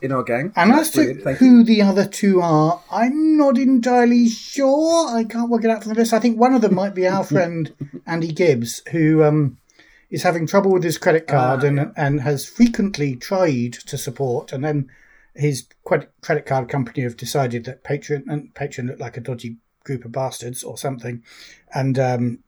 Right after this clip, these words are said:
Speaker 2: cancelled his
Speaker 1: <laughs>
Speaker 2: transactions. Uh, and I think he might have put some new credit card details in, and maybe has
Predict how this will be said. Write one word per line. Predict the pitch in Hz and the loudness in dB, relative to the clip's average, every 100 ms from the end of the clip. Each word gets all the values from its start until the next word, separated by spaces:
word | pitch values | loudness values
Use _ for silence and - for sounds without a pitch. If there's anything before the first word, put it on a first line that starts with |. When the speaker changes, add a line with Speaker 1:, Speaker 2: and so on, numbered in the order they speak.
| _ | _
Speaker 2:
cancelled | 160 156 139 123 | -4 -4 -4 -6
his | 135 | -4
Speaker 1:
<laughs> | |
Speaker 2:
transactions. | 135 131 135 131 - 123 143 - - | -2 0 0 -2 -6 -6 -6 -6 -6
Uh, | 143 131 131 147 - | -4 -2 -2 -2 0
and | 151 | 2
I | 156 | 2
think | 196 175 | 0 -2
he | 151 156 - _ | -4 -4 -12 _
might | 165 175 | -4 -2
have | 147 | 0
put | 160 | -2
some | 156 160 | 0 0
new | 196 | 0
credit | 156 120 | 0 -2
card | 139 131 | -4 -6
details | 117 120 127 123 131 | -4 -6 -6 -6 -6
in, | 120 117 - | -6 -6 -8
and | 135 131 147 | -8 -6 -2
maybe | 151 165 156 143 139 _ _ _ _ _ | 0 0 -2 -4 -6 _ _ _ _ _
has | - - 175 156 127 - | -12 0 2 2 0 -6